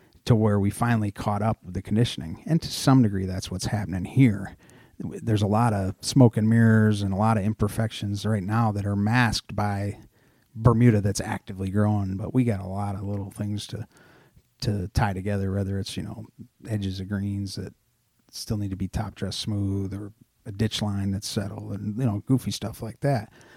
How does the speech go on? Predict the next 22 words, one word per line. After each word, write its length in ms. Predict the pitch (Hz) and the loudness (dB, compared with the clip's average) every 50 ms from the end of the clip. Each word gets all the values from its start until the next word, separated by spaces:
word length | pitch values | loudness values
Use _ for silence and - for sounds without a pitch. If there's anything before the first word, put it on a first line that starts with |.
| - - - - - - _ _ _ _ | -20 -20 -20 -20 -20 -20 _ _ _ _
But 140 | - 131 120 | 2 4 4
I 200 | - - 147 170 | 4 2 2 4
don't 260 | 185 180 135 110 - - | 6 8 6 6 4 0
f-, 380 | - - - - - - - - | -8 -10 -8 -10 -10 -12 -6 -2
I 100 | - 160 | 2 4
don't 260 | 185 175 127 - - - | 6 6 6 4 4 4
panic 380 | - - 170 175 185 175 - | 6 6 8 6 6 6 4
about 280 | - 104 95 101 101 - | 2 -2 -2 -2 -2 -2
that 180 | - 101 95 - | -4 -6 -4 -4
stuff 480 | - - 117 107 101 - - - - - - | -4 -2 -2 -2 -4 -4 -8 -14 -16 -8 -6
like 220 | 117 113 110 - | -4 -4 -2 -2
I 80 | 107 110 | -2 0
might 280 | 113 110 117 117 113 | 2 2 2 2 2
have 280 | 107 101 98 - - - - - - - - - - - - - - - - | 0 -2 -4 -6 -10 -14 -16 -16 -18 -20 -20 -20 -20 -20 -20 -20 -20 -16 -10
ten 220 | - - 110 107 | -6 -4 0 2
years 260 | 110 143 220 233 143 | 4 6 6 4 4
ago 300 | 98 - - 85 87 - - - - _ _ _ _ _ _ _ _ _ _ _ _ _ - - _ _ _ - | 2 -2 -6 -8 -8 -8 -10 -12 -20 _ _ _ _ _ _ _ _ _ _ _ _ _ -20 -20 _ _ _ -2
because 600 | - 117 - - 139 135 127 123 - - - - | -2 -2 2 4 4 4 4 2 0 -4 -6 -4
it 120 | 113 135 | 0 0
has 220 | 147 151 151 147 - | 2 2 2 2 2
no 140 | 151 143 135 | 0 0 0
bearing 580 | 135 147 160 185 175 127 113 110 110 113 117 | 0 0 0 2 2 2 2 2 2 0 -2